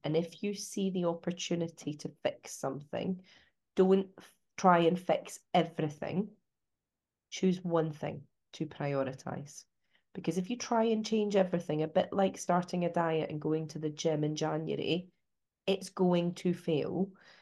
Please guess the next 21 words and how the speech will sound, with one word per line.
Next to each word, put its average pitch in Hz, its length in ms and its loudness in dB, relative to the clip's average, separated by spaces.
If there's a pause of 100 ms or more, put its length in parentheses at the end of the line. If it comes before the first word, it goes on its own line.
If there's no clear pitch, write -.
(140)
if 175 200 0
you're 175 100 4
doing 165 320 -2
too 180 220 2
much - 280 -2
at - 100 -4
the 165 60 -6
same 151 320 -2
time. 147 420 -4 (640)
Just 247 300 4
start 254 300 6
the 208 40 -2
diet 226 440 4
or 147 80 2
just 180 560 2
start 185 480 4
the 160 80 2
gym. 151 400 4 (420)
Do 208 160 2
one 226 240 4
thing, - 280 -2